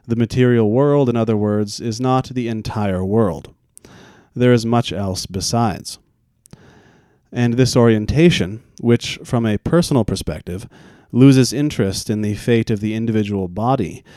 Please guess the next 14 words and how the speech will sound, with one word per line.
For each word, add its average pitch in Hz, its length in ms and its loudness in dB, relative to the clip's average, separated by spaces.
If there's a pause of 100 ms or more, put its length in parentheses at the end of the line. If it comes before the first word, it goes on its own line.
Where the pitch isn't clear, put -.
(380)
is 123 180 -2
able 135 300 2
to 127 160 -2
move 131 500 0
beyond 117 440 2
the 110 120 -2
confines 98 760 -4
of 95 160 -10
petty 107 240 -2
self-interest 123 920 -4
towards 123 320 0
a 117 100 0
grander 123 560 0
effort 113 460 -4